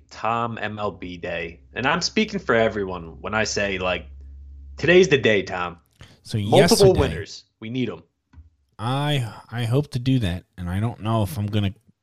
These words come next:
Speaker 2: meet your expectation here. Um, 'cause there's not, there's only one game that I kind of like, and, um,
Speaker 1: One and oh will work.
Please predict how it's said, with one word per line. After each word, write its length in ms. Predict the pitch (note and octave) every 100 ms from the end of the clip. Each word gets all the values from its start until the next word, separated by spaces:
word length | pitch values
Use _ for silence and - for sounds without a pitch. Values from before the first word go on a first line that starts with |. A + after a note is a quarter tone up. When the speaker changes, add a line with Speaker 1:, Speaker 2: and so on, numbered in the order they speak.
| _ _
Speaker 2:
meet 300 | A2 A2+ F2+
your 120 | A2
expectation 720 | G#2+ - G2 - G#2+ G2 F2+
here. 260 | E2 D#2+ - _ _ - - _ - - - - _ _
Um, 680 | F#2 F2 F2 F2 E2+ E2+ E2 _ _ _ _ _ _ _ _
'cause 180 | A2+ G#2+
there's 220 | G2+ F#2
not, 480 | G#2+ A2+ B2+ - -
there's 160 | A2+ A2+
only 180 | A2+
one 340 | A2 G#2+ B2 A#2+
game 280 | A#2 A2+ G#2+
that 140 | G2
I 380 | F#2 F2+ F2 E2+ - _ _ _ _ _ _
kind 260 | - G#2+ A2
of 100 | A#2
like, 400 | A#2+ B2+ - - _ _ _ _ _ _ -
and, 720 | F2+ F2+ F2+ F2 E2+ E2 - _
um, 460 | F2 E2+ D#2 D2 D2 _ _ _ - _ _ -
Speaker 1:
One 200 | A2+ D3
and 120 | F3
oh 140 | F3
will 180 | D#3 C#3
work. 400 | C3 G2 - -